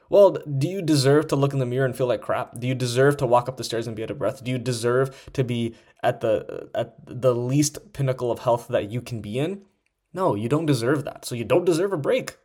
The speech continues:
when you can actually go do something today. When you know that you have a day off tomorrow, or even if you work at eight A M the next day, at least you can go in there for twenty minutes on the treadmill and walk.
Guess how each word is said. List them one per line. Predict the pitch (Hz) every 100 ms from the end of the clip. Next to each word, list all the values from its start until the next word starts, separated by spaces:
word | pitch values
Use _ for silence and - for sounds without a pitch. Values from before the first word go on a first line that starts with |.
| _
when | - 123
you | 147
can | 147
actually | 139 151 156
go | 139 147
do | 135 165
something | 170 110 104 104
today. | - - - _ - -
When | 135
you | 139
know | 131 147
that | 131 -
you | 120
have | - 139
a | 123
day | 120
off | 110
tomorrow, | - 98 92
or | 113
even | 139 147
if | 143
you | 139
work | 117 135 131
at | 113
eight | 117
A | 113
M | 117 113
the |
next | 101 98 -
day, |
at | 87
least | 131 139
you | 135
can | 120
go | 123
in | 123
there | 127
for | 107
twenty | - - 135 139
minutes | 127 120 117
on | 113
the | 101
treadmill | 117 107 101
and | 95 -
walk. | 98 -